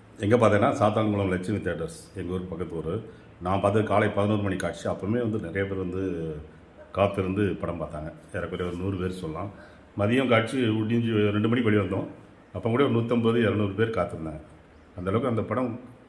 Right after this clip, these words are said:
கிராமப்புறங்களை விட விறுவிறுப்பாக காரணம் வந்து வெற்றிமாறன் சாருங்கிற ஒரே ஒரு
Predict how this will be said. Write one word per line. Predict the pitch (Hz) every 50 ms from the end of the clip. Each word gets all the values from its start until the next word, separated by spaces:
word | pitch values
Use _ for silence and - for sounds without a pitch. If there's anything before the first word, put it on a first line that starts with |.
| - - - -
கிராமப்புறங்களை | - 107 117 127 156 165 156 - 147 139 135 135 131 127
விட | 127 135
விறுவிறுப்பாக | 151 127 120 120 123 123 120 127 127 117 110
காரணம் | 107 104 110 110 113 110 104
வந்து | 104 123 110 92 87 - - - - - - - - - - - - 82
வெற்றிமாறன் | 92 95 95 120 117 117 117 113 107 104
சாருங்கிற | 113 107 104 101 104 101 101 90 82
ஒரே | 92 95 98
ஒரு | 104 110 107 101 95 85 82 78 -